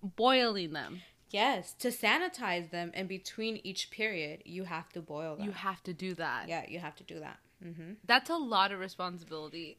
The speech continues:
Speaker 1: <laughs>
Speaker 2: It is. It is. And my sister, 'cause she <laughs> has one too, um, she had to buy a separate little, like, pot to boil it,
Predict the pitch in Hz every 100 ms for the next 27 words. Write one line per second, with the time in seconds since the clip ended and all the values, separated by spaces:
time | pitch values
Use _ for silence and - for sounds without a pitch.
0 | - - - 294 294 269 285 220 180 -
1 | - 226 214 175 170 - 214 214 214 208
2 | - _ _ _ - 226 240 - - 254
3 | - 320 370 453 - - 302 - 269 240
4 | 226 302 - - 262 277 269 311 269 466
5 | _ - - - - 202 220 202 185 196
6 | 208 - - 269 302 311 330 233 262 -
7 | 220 - 214 208 254 202 208 214 196 170
8 | 165 - _ _ _ _ - 240 220 139
9 | - - 233 180 214 214 - -